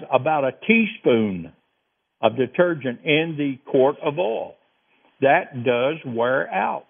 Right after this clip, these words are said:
That's the reason you have to have your regular oil changes. The oil molecules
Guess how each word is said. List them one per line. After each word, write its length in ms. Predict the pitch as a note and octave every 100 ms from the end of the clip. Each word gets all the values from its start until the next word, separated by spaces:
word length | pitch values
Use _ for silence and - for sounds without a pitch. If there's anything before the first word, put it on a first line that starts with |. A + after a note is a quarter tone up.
| A2
That's 200 | A2+ -
the 60 | E3
reason 380 | C#3 C3+ C#3+ C#3+
you 120 | A#2+
have 240 | B2 B2 -
to 160 | D3+ C#3+
have 280 | C#3 A#2 A#2+
your 200 | A#2+ A#2+ B2
regular 460 | B2 A2 G#2+ B2 D#3
oil 280 | E3+ F3 E3+
changes. 440 | - A2+ G2 F2 D2 - - - - -
The 160 | C3+ C#3+
oil 420 | E3 F3 G3+ G3+ G3+ -
molecules 960 | C3 D3+ G#3 A3+ A3 - C3 A2+ A#2+